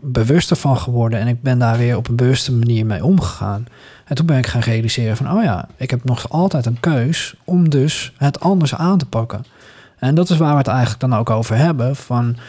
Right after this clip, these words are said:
ehm, zolang jij bewust bent, en dat, dat, dat zijn we echt niet altijd allemaal op elke moment, maar wanneer je die bewustzijn wel weer hebt, heb je altijd een keus om het anders te doen.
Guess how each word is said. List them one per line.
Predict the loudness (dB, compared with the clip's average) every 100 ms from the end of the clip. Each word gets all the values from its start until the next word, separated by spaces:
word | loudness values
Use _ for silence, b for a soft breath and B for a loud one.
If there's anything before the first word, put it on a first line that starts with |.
| B B B B
ehm, | -4 -2 -2 -4 -10 -20 _ _ _ -6
zolang | 0 4 6
jij | 4 4 2
bewust | 2 2 0 0
bent, | -2 0 -2 -6
en | -4
dat, | -4 -4 -8
dat, | -10 -8 -8 -8
dat | -8
zijn | -6 -6
we | -2
echt | -2 -2
niet | -2
altijd | -2 -4 -4
allemaal | -4 -4 -2 0 -2
op | -2 -6
elke | -2 -2 0 -2
moment, | -2 -2 -2 -2 -2 -4
maar | -4 -2
wanneer | -2 0
je | 0
die | 0
bewustzijn | -2 -2 -2 -2 -2 0
wel | 2 2
weer | 0
hebt, | -2 -2
heb | -4
je | -4
altijd | 0 0 2 0 -2
een | -2
keus | -2 0 0 -4 -8 -14 _ -8
om | -2 2 2 0
het | -2 -2 0
anders | 2 2 2
te | -2
doen. | -2 -2 -4